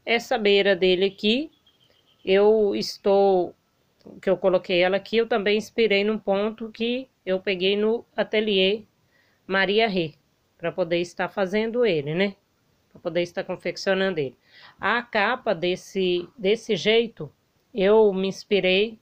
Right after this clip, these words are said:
numa capa que eu já tinha feito há um tempo atrás, né? Que eu tirei também e que eu vi também num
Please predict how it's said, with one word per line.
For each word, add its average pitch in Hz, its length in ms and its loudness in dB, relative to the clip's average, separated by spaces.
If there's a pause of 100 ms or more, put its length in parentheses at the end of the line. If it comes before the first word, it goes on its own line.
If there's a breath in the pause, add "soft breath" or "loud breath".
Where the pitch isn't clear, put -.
numa 190 280 -4
capa 180 420 -4
que - 160 -6
eu 202 160 2
já 202 340 -4 (520 soft breath)
tinha 208 300 -2
feito 185 460 0
há 185 40 2
um 175 120 -2
tempo 165 360 -4
atrás, 214 640 -4
né? 240 320 -2 (440)
Que 196 100 -2
eu 190 60 0
tirei 190 300 0
também 220 640 0
e 277 320 -4 (240)
que - 80 -4
eu 196 100 -2
vi 202 160 -2
também 185 400 0
num 185 500 -4